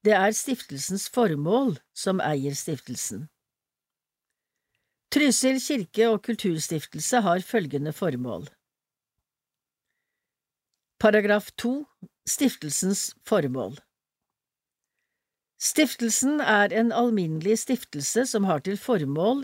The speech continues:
gjennom å eie, forvalte, leie ut og stille lokaler tilgjengelig, å fremme kirkelig, diakonalt, sosialt og kulturelt arbeid i Trysil, etter nærmere bestemmelse av stiftelsens styre.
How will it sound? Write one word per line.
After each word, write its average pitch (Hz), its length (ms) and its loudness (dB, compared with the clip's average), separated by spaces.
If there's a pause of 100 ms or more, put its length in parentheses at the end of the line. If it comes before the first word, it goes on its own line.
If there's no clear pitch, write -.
gjennom 170 460 0
å - 100 -4
eie, 202 560 0
forvalte, 165 880 -2
leie 185 480 0
ut 220 460 -4
og 202 140 0
stille 156 440 -2
lokaler 170 560 -2
tilgjengelig, 175 680 -2 (680)
å 220 80 4
fremme 208 400 2
kirkelig, 202 680 -2 (100)
diakonalt, 175 800 0
sosialt 185 760 -2
og - 120 -6
kulturelt 180 640 -2
arbeid 151 400 0
i 190 80 -6
Trysil, 214 560 -2 (600)
etter 247 240 4
nærmere 175 480 2
bestemmelse 175 720 -2
av 175 240 2
stiftelsens - 800 -4
styre. 143 400 -6